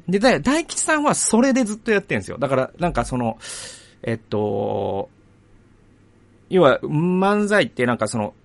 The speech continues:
人とネタっていうか、その、人っていうのは、その人ならではの、えっと、なんていうの、その、同じ脚本を読んでも、その人の人が乗ってるっていうのは、キャラクターが乗ってる。で、そのキャラクター込みで面白い。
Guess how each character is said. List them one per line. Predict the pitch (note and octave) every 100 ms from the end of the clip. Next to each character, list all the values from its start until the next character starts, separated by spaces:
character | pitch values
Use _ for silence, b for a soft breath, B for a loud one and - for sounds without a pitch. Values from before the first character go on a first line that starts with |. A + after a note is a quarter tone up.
| -
人 | B2+ D3 G3+ B3 B3+
と | A3 B3 E3 - - _ _
ネ | D3+ F#3
タ | F3+ E3+
っ |
て | D#3
い |
う | B2
か、 | - -
そ | G2+
の、 | G2+ _
人 | C3+ A3+ A#3
っ |
て | A3+ G#3+
い |
う |
の | D3+
は、 | A2 G2+
そ | - F#3+
の | B3
人 | B3+ - G3+
な | F3+ G3+
ら | G#3+ F3
で | F3+
は | F3+ F3
の、 | A3+ D#3+ - B B B B B B -
え | B2+ G#2
っ | -
と、 | G#2 G2+ F#2+ G2 - - - - _ -
な | B2+
ん | G2+
て |
い | F2
う |
の、 |
そ | - G2
の、 | - _ _ _ _ -
同 | F3+ B3 D4
じ | C4+
脚 | - C4+ C4 C4
本 | A#3+ C4+ C4+
を |
読 | B3+ A#3+
ん |
で | C3
も、 | B2+ A#2
そ | - A3+
の | B3
人 | - C#3
の | B2 A2
人 | C3+ F#3+ G3
が | F#3
乗 | F3
っ |
て | D#3+ _ E3
る | B2
っ |
て | F#2 F#2
い |
う | F2+
の | F#2
は、 | A2 - A#2+
キ | -
ャ | F3
ラ | G3+
ク | -
タ | G#3
ー | F3+
が |
乗 | F3
っ | E3
て | -
る。 | F#2 - -
で、 | F3
そ | A#3
の | B3+
キ | B3+
ャ |
ラ | E4+
ク | -
タ | D4+
ー |
込 | - D4
み | A#3
で | C#3
面 | C#3+
白 | C#3+
い。 | B2